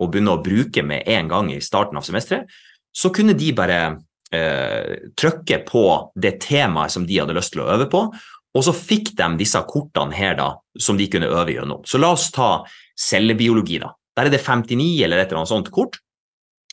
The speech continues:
Når en student første gang øver på de kortene om cellebiologi,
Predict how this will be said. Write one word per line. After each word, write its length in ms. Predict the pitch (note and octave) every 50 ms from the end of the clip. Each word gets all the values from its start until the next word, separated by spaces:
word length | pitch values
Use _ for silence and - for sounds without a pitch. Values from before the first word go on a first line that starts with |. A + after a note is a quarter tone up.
| - G#2+
Når 180 | A#2+ C3 C#3
en 60 | C3+
student 320 | C3 - - D#3+ F3+ F3+ F3+
første 380 | - - D#3+ D#3+ - - C3+
gang 200 | F#2+ G2 G2 F2+ -
øver 320 | - - G#2+ A#2 G#2 -
på 120 | - E2 D#2+
de 280 | F2+ F#2 E2+ - - - _ _ _ _ _ _ _ _
kortene 480 | - - D#3+ D#3 D#3 - D#2+ D#2+ D#2+ -
om 180 | G#2+ G#2 G2 E2+
cellebiologi, 1000 | - - - - - F2+ F#2 G2+ G#2+ A2 C#3 C#3 C#3+ D3 D3 F#3+ A3+ B3+ A#3